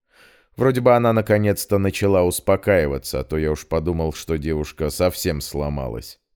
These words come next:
"Будьте наготове!" предупредил Петрович. "Если что, бейте без жалости". Но бить никого не потребовалось.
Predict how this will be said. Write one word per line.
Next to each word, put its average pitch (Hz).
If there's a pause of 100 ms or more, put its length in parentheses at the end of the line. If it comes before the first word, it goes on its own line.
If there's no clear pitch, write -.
(760)
"Будьте 170
наготове!" 170 (180)
предупредил 87
Петрович. 76 (260)
"Если 139
что, 151
бейте 117
без 107
жалости". 82 (1400)
Но 170
бить 208
никого 202
не 180
потребовалось. 131